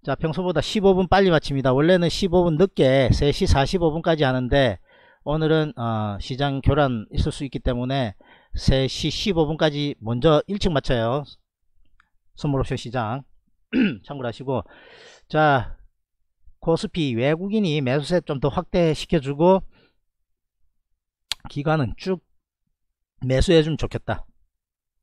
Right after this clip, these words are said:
프로그램 매수세가 쭉 들어오는 걸 봐서는 아직까지 완전 안심하기는 이릅니다만 장막판에 큰 흔들림 없으면 포트폴리오 양호하니까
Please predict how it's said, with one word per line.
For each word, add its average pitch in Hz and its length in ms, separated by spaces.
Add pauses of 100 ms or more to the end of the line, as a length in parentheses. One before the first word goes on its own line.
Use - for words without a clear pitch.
(200)
프로그램 175 360
매수세가 151 460
쭉 - 160
들어오는 170 320
걸 175 100
봐서는 117 680 (1300)
아직까지 156 460
완전 127 400
안심하기는 175 840
이릅니다만 143 680 (340)
장막판에 151 540
큰 190 240
흔들림 180 380
없으면 127 460
포트폴리오 139 460
양호하니까 135 640